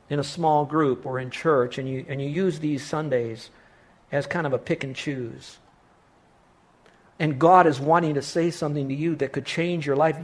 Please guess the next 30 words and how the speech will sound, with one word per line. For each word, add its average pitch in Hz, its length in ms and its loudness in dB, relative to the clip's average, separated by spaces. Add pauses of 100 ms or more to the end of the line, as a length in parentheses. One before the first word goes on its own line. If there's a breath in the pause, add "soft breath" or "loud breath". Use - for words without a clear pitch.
yea, 165 280 4
change 175 440 0
you 190 140 2
and 175 80 2
your 139 100 2
family's 165 580 0
life 117 280 0
and 156 140 2
your 165 140 6
legacy. 156 600 2 (960)
Could 156 140 -2
it 175 120 -8
be? 113 240 -10 (1600 loud breath)
Is 175 160 6
there 190 180 6
an 175 60 6
impression 214 540 2
in 185 100 0
your 165 120 2
life 151 340 4
where 135 80 -2
He's 139 160 -8
speaking 170 480 -6
to 185 120 -12
you 180 120 0
about 143 280 -6
something, - 440 -14 (1600)
to 151 160 6
avoid 147 340 2
something, 113 420 -12